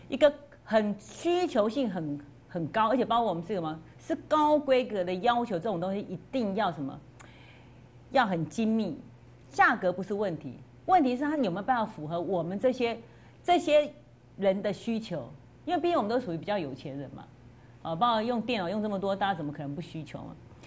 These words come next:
所以这个地方来讲，你要耐心等。那如果严格讲，这种股票，我认为农历年之后，哈，它才正式会有一个很亮丽的表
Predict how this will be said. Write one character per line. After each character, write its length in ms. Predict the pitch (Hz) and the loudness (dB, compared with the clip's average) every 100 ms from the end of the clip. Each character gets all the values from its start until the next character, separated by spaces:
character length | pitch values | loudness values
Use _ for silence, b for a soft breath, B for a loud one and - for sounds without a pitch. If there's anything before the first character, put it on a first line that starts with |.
| B | B
所 140 | - 311 | 2 4
以 60 | |
这 80 | 302 | 4
个 80 | 254 | 0
地 100 | 247 | 0
方 160 | 233 | 0
来 160 | 220 175 | 0 0
讲， 220 | 180 156 | 0 0
你 60 | 165 | 0
要 160 | 196 220 | 0 0
耐 180 | 208 | 0
心 100 | 196 | -2
等。 160 | 185 147 | -4 -2
那 160 | 220 247 | 0 2
如 100 | 285 | 4
果 100 | 277 | 4
严 260 | 208 214 | 2 0
格 140 | 220 - | 2 0
讲， 240 | 220 190 | 0 -2
这 60 | 226 | -2
种 80 | 220 | -4
股 100 | 165 | -4
票， 200 | 185 170 | -2 -2
我 40 | |
认 200 | 202 262 | 0 0
为 100 | 196 | 0
农 340 | 190 202 220 294 | 0 2 4 4
历 140 | 294 | 2
年 220 | 208 185 | 2 -2
之 160 | 185 214 | -2 -2
后， 280 | 208 160 - - - - | 0 -2 -4 -20 -14 -4
哈， 220 | 170 - B B B B | -4 -4 B B B B
它 160 | - 233 | -2 0
才 160 | 196 | 0
正 360 | 170 - 254 196 | 0 2 2 2
式 180 | 208 185 | -2 -4
会 200 | 220 180 | -2 -2
有 80 | 139 | -2
一 40 | |
个 80 | 160 | -6
很 240 | 147 135 | -6 -4
亮 180 | 190 165 | -2 -2
丽 80 | 160 | -4
的 120 | 143 | -8
表 160 | - | -12